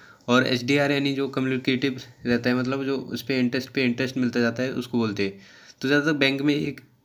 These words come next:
<clears throat> यही करते हैं। तो चलिए इसका दिखा देता हूँ मैं आपको। मान लीजिए फ्रेंड्स, आप वन लाख रुपीज करते हो बैंक में और इंटरेस्ट रहता है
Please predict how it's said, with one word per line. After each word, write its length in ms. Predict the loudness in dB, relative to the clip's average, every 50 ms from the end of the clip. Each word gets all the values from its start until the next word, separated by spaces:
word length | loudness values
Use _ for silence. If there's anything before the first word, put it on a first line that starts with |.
| _ _ _ _ _ _ 0 4
<clears throat> 40 | 6 6 6 6 4 0 -6 -14 -16 -12 -6
यही 140 | -2 -2 -2
करते 300 | 0 0 0 0 2 2
हैं। 200 | 2 0 -2 -6 -14 -20 -20 -20 -20 -20 _ _ _ _ _ _ _ -2 2
तो 280 | 2 4 4 4 2 0 -2 -6 -14 -18 -20 -20 -20 -20 -10 -4
चलिए 440 | 0 4 6 6 6 6 4 2 -4 -8
इसका 220 | -6 -2 0 0
दिखा 180 | 2 2 2 2
देता 220 | 2 2 0 0
हूँ 60 | 0
मैं 80 | 2 0
आपको। 360 | 0 -2 -4 -8 -8 -10 -14 _ _ _ _ _ _ _ _ _ _ 2
मान 140 | 4 4 4
लीजिए 200 | 4 2 0 -4
फ्रेंड्स, 600 | -4 -4 -2 0 2 2 2 0 -2 -4 -8 -8
आप 440 | -4 -4 -4 -4 -6 -14 _ _ -12
वन 220 | -6 -4 -2 0 0
लाख 200 | 2 0 0 0
रुपीज 300 | -2 -4 -2 -4 -4 -2
करते 300 | -2 -2 -2 0 0 0
हो 220 | 0 0 0 -4 -6 -12 -20 -20 _ _ _ _ _ _ _ _ _ _ _ _ _ 2
बैंक 300 | 2 4 4 2 0 -2
में 300 | -2 -2 -2 -4 -6 -12 -20 -20 _ _ _ _ _ _ _ _ _ _ _ _ _ _ _ _ _ _ _ _ _ _ _ _ _ _ -20 -20 -20 -20 _ _ _ -6
और 380 | -2 0 2 2 2 2 2 0
इंटरेस्ट 400 | 0 2 2 2 0 0 -2 -4
रहता 260 | -2 -2 0 0 2
है 340 | 2 2 0 -2 -4 -10